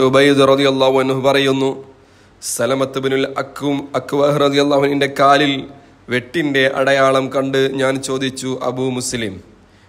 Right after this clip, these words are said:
ഈ അടയാളം എന്താണെന്ന്?" ഖൈബർ യുദ്ധത്തിൽ പറ്റിയ വെട്ടാണെന്ന് അദ്ദേഹം പറയുന്നു. "എനിക്ക് മുസീബത്ത് പറ്റിയെന്ന് ജനങ്ങൾ പറഞ്ഞു. ഞാൻ നബി സല്ലല്ലാഹു അലൈഹി വസല്ലമ തങ്ങളുടെ അടുക്കൽ ചെന്നപ്പോൾ മുറിവിൽ അവിടുന്ന്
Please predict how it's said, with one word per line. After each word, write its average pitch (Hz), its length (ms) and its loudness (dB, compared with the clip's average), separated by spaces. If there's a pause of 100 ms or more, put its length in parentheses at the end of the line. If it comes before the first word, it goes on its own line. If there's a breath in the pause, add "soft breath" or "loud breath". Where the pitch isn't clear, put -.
(160 soft breath)
ഈ 123 160 -2
അടയാളം 123 720 2
എന്താണെന്ന്?" 104 580 -2 (800 soft breath)
ഖൈബർ 151 340 2
യുദ്ധത്തിൽ 147 600 0
പറ്റിയ 143 280 -2
വെട്ടാണെന്ന് 143 540 2
അദ്ദേഹം 135 420 -2
പറയുന്നു. 127 460 0 (760 soft breath)
"എനിക്ക് 139 360 -2 (120)
മുസീബത്ത് 156 540 -2
പറ്റിയെന്ന് 139 500 0
ജനങ്ങൾ 131 420 0 (100)
പറഞ്ഞു. 123 360 -2 (720 soft breath)
ഞാൻ 120 260 4 (220)
നബി 127 120 -2
സല്ലല്ലാഹു 131 400 0
അലൈഹി 135 180 0
വസല്ലമ 135 360 0
തങ്ങളുടെ 135 400 0
അടുക്കൽ 151 380 0
ചെന്നപ്പോൾ 131 560 -2 (720 soft breath)
മുറിവിൽ 131 440 -2 (240)
അവിടുന്ന് 127 500 -2